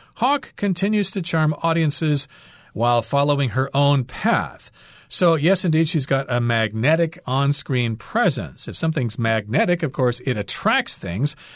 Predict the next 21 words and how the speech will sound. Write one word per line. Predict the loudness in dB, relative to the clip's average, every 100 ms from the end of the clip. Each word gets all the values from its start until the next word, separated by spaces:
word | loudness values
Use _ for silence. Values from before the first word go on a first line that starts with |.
| -6
Like | -2 -2 0
a | 0
magnet | 2 2 2 0 0 -2 -6 -16 -10 0
is | 0 2
magnetic, | 2 0 0 0 0 0 -2 -6
or, | -2 0
of | 0
course, | 0 0 0
the | -2
Earth | 0 0 2
is | -2 0
magnetic. | -2 0 -2 0 -2 -4
It's | -4
got | -2 -4
the | -4 -2
North | 0 0 -2 -4
Pole | -2 0 0
and |
the | -2
South | -2 -2 -4 -6
Pole. | -4 -2 -2